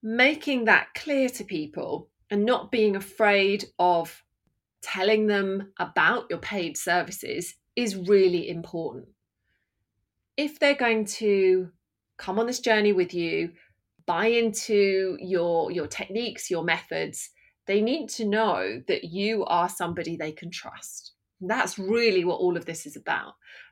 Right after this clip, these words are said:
building that trust. So the more you share, the more real you are, the more of your life they see, the more you want to share with them. 'Cause really, we want to make this a special place where they feel like, I,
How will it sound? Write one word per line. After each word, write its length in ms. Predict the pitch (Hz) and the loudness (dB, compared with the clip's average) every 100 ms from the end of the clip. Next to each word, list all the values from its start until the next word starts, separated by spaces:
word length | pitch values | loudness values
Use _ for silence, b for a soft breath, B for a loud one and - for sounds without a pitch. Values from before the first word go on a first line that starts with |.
| _ | _
building 340 | 214 214 208 180 | 4 4 4 -2
that 200 | 160 - | -4 -6
trust. 500 | 185 - - - _ b b b _ _ _ _ | -4 -4 -6 -18 _ b b b _ _ _ _
So 260 | - 254 247 | -2 2 2
the 100 | 240 | 2
more 320 | 247 269 294 | 4 4 4
you 160 | 226 | 2
share, 340 | 254 - 151 156 | 0 0 0 0
the 120 | 190 | -2
more 200 | 190 196 | 0 2
real 380 | 196 202 190 170 | 6 6 4 2
you 160 | 175 | 0
are, 240 | 175 170 165 | 2 0 -2
the 80 | 180 | 2
more 280 | 196 226 | 6 6
of 120 | 254 202 | 6 2
your 160 | 190 | 2
life 300 | 180 165 160 | 2 2 0
they 140 | - 170 | -6 -6
see, 540 | - - 175 - 175 B B - | -4 -2 -2 -4 -10 B B -2
the 80 | |
more 220 | 214 226 226 | 2 4 4
you 200 | 214 190 | 2 0
want 520 | 180 208 247 254 - | 6 6 6 2 -6
to 100 | 208 | -8
share 340 | 190 - 135 | -4 -2 -2
with 240 | - 147 - | -2 -10 -10
them. 240 | - 87 | -14 -12
'Cause 200 | - 220 | -8 -6
really, 260 | 208 285 247 | -2 0 2
we 100 | 196 | 2
want 240 | 185 208 - | 2 0 -2
to 100 | 190 | -6
make 160 | - | -6
this 160 | 175 - | -8 -10
a 40 | |
special 460 | 165 - 160 - 143 | -8 -6 -6 -6 -10
place 400 | - - - - _ _ | -10 -12 -12 -16 _ _
where 240 | 160 190 | 0 0
they 120 | 180 185 | 2 0
feel 220 | 185 196 | 2 2
like, 320 | 185 175 - b b b b b _ _ _ - | 4 2 0 b b b b b _ _ _ -6
I, 140 | 208 | -6